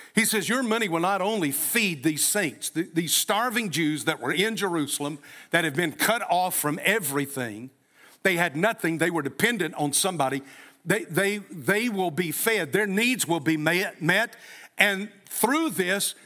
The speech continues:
there will be this overflowing thanksgiving to God."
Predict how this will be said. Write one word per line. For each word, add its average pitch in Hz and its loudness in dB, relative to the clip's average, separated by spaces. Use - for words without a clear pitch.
there 277 2
will 240 0
be 196 0
this 170 -2
overflowing 247 0
thanksgiving 151 -2
to 139 -4
God." 127 -2